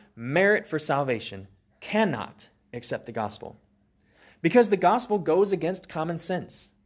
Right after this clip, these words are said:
Common sense says that nothing good is ever free, but the gospel, the goodest good of all the goods, it's completely and totally free. That's why we call it amazing grace.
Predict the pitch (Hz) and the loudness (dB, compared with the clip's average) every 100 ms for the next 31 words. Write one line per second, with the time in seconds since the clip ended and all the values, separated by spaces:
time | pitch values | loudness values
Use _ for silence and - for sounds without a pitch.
0 | _ _ _ _ - 170 220 220 208 156 | _ _ _ _ 2 4 4 2 2 0
1 | 165 - 165 143 139 139 117 143 202 262 | 0 -2 2 2 0 -4 -2 0 0 2
2 | 226 147 135 139 135 123 123 120 135 117 | 2 2 2 2 -2 -4 -4 -6 -4 -4
3 | 95 101 _ _ _ _ _ _ _ 143 | -6 -12 _ _ _ _ _ _ _ -2
4 | 135 139 127 139 - 95 - _ _ _ | -2 2 2 2 -6 -12 -14 _ _ _
5 | _ _ _ 151 135 - - 131 156 214 | _ _ _ 2 2 0 -14 2 4 6
6 | 233 - 160 160 170 123 135 131 127 151 | 2 -2 0 2 0 0 -2 -2 -4 -4
7 | 170 - - _ _ _ _ _ _ - | -6 -12 -16 _ _ _ _ _ _ -18
8 | - 160 - 165 120 123 117 - 131 117 | -12 -10 -6 -6 -4 -4 -4 -8 -8 -6
9 | 117 135 120 101 - _ _ _ _ _ | -8 -8 -8 -10 -20 _ _ _ _ _
10 | _ - 160 262 - 202 208 185 165 165 | _ 0 4 4 2 0 2 4 4 2
11 | 165 185 185 190 151 147 151 180 175 180 | 2 2 2 2 -4 -4 -2 -2 -2 -4
12 | 151 113 151 143 - - - | -4 -8 -10 -10 -12 -16 -14